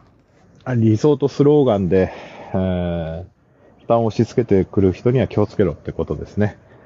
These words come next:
別に、えー、ね、あの、自分の思想に合致するならそれを受け入れればいいだろうし。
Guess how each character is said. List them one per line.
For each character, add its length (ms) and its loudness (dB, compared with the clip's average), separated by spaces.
別 180 0
に、 160 0
え 1000 0
ー、 40 2
ね、 160 2
あ 140 -2
の、 100 0
自 160 2
分 100 4
の 60 2
思 40 0
想 220 0
に 60 0
合 40 -2
致 300 -4
す 120 0
る 80 2
な 100 0
ら 120 0
そ 140 0
れ 100 6
を 140 4
受 100 -2
け 80 2
入 100 4
れ 60 2
れ 60 2
ば 140 0
い 80 0
い 40 -2
だ 120 -8
ろ 80 -16
う 40 -18
し。 200 -20